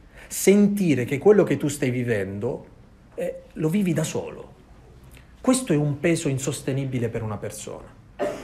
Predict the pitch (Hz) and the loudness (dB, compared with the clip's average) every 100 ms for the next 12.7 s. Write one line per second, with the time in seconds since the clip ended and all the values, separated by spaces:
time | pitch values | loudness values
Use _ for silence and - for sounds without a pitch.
0 | 381 143 196 214 226 226 277 175 160 151 | 0 4 4 6 6 6 4 4 2 2
1 | 147 139 131 123 107 113 175 165 233 190 | 0 0 0 0 0 -2 0 2 4 4
2 | 156 160 160 143 135 - 104 107 - - | 2 0 -2 -2 -4 -4 -4 -2 -2 -4
3 | - 101 90 90 - - - - - 247 | -6 -8 -8 -10 -14 -16 -18 -20 -20 -20
4 | - - - - - - 262 262 220 220 | -20 -18 -16 -14 -10 4 6 6 6 4
5 | 202 196 - 156 127 131 147 165 185 170 | 4 4 4 4 4 2 0 2 0 0
6 | 139 - 143 117 92 87 - - - - | -6 -8 -6 -6 -6 -10 -16 -20 -20 -20
7 | - - - - - - - - - - | -20 -20 -20 -20 -20 -20 -20 -20 -20 -10
8 | - 196 170 180 170 170 120 101 113 - | 2 4 6 2 2 2 2 0 -4 2
9 | 214 233 220 185 175 151 139 127 101 101 | 6 8 6 2 0 0 -2 -2 -2 -4
10 | 98 123 131 135 156 196 190 151 - 123 | -8 -8 -6 -4 -2 0 0 -2 -2 -4
11 | 101 123 175 208 208 175 156 156 170 139 | -2 -2 0 0 -2 -2 -2 0 -2 -2
12 | 147 127 127 117 107 90 87 | -4 -6 -6 -8 -10 -12 -14